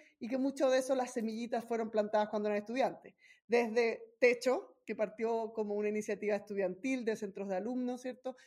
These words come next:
Eh, pasando por emprendimientos como el que mencionaba antes de Notco, pero también muchos emprendimientos sociales que han sido, eh, de alguna manera incubados aquí en la escuela.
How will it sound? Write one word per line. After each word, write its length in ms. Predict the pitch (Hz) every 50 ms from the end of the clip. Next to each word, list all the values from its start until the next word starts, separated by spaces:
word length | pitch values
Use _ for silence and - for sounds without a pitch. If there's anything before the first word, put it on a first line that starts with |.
| - - _ _ -
Eh, 220 | 220 214 208 208
pasando 540 | 208 214 208 208 - 240 240 240 233 233 233
por 180 | 226 240 240 233
emprendimientos 880 | 226 214 - 226 226 226 233 226 233 240 240 233 - 233 226 214 - - -
como 160 | - 214 220
el 80 | 214 208
que 80 | 214
mencionaba 440 | 190 208 208 - 220 208 202 196 196
antes 180 | 196 196 196 180
de 100 | 190 190
Notco, 340 | 247 330 359 - - 285
pero 140 | 240 262 240
también 260 | 233 233 233 240 240
muchos 300 | 240 233 233 233 - 240 226
emprendimientos 640 | 220 220 220 220 214 214 214 214 214 214 220 208 - _ _ _ _
sociales 680 | _ - 208 196 - - 262 254 254 247 226 220 214 - -
que 280 | - 214 208 202 196 -
han 180 | 190 202 202
sido, 520 | 202 - - 208 208 202 202 208 208 196 -
eh, 440 | - 190 185 185 180 180 180 175 -
de 80 | 175 202
alguna 240 | 196 190 214 208 202
manera 280 | 196 202 196 196 202
incubados 760 | 202 208 202 - 226 226 240 220 226 240 240 226 214 202 208 -
aquí 320 | - 196 185 - 196 196 196
en 120 | 190 180
la 60 | 180
escuela. 260 | 190 _ _ - -